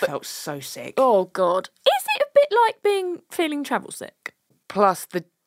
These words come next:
Speaker 1: you know, the whole height thing. You're not at any, I would be driving and all of a sudden I'd just go really woozy. And,
Speaker 2: Ugh.
Speaker 1: oh, th-,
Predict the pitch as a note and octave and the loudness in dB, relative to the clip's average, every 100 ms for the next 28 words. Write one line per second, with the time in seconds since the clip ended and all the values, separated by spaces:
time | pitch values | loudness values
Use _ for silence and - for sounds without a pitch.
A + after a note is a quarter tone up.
0 | _ - D3+ F#3+ F3 D#3+ - F#3 E3 D#3+ | _ -18 -6 0 0 0 -2 0 0 -2
1 | - F#3+ - - D3 E3 G3 - F3+ D3+ | 2 2 0 -8 -6 -2 -2 2 2 2
2 | E3 D#3+ F3+ - G#3+ B3 A#3 A#3 G3+ A3 | 0 -6 -6 2 2 2 -2 -8 -2 0
3 | A3+ A3+ D3 D#3 F3 F#3 E3+ G3+ D#3+ D3 | 2 0 -2 -4 -4 -4 -4 -4 -4 -4
4 | - D#3 D#3 E3+ D#3+ D3+ F3+ F#3 E3+ F3+ | -8 -6 -4 -4 -4 -2 -2 -2 -2 -2
5 | D#3+ D#3+ - A4+ D#4 G3+ F3 E3+ E3 - | 0 2 6 6 6 2 -2 -4 -6 2
6 | G3+ E3+ D#3+ - | 4 2 -2 -14